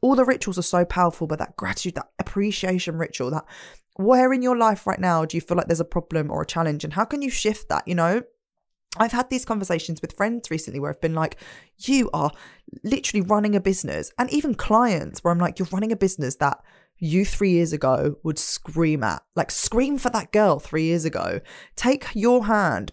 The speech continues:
back to that girl three years ago and say, 'Hey, look what I've achieved in three years.'" She'd be absolutely over the moon and she'd be overjoyed, but you're already thinking about your next step. I have to say this to so many clients, like, same for me with the book, like, Becky six years ago, who was depressed, like,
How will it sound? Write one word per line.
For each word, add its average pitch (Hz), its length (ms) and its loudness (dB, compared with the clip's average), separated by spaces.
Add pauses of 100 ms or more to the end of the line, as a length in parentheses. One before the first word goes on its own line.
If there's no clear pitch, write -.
(160)
back - 280 -8
to - 100 -6
that - 180 -6
girl 185 180 4
three 175 180 -2
years 165 160 0
ago 131 140 -4
and 143 80 -4
say, 165 100 -4
'Hey, 208 180 0
look 240 200 0
what - 140 -4
I've 208 160 0
achieved 196 360 -2
in 160 80 -6
three 165 200 -2
years.'" 147 200 0
She'd - 220 -6
be 208 180 -2 (180)
absolutely - 640 0
over 170 260 4
the 165 80 0
moon 156 480 0 (280)
and - 100 -4
she'd 165 100 0
be - 180 -8
overjoyed, 175 580 6
but 202 100 -4
you're 233 160 6
already 254 180 4
thinking 220 300 -2
about 208 180 -6
your 185 140 -2
next - 320 -2
step. - 340 0
I 180 60 -2
have 196 140 -2
to - 60 -2
say 233 140 2
this 214 140 -2
to 196 60 -6
so 196 400 2
many 175 160 2
clients, 160 500 0
like, - 220 -2 (760)
same 269 260 2
for 240 100 -4
me 269 180 2
with 226 100 2
the 190 80 4
book, - 400 2
like, - 160 -2 (180)
Becky 240 340 0
six - 340 -2
years 220 260 4
ago, 101 360 2
who 156 100 2
was 156 140 0
depressed, - 680 -2
like, 113 300 0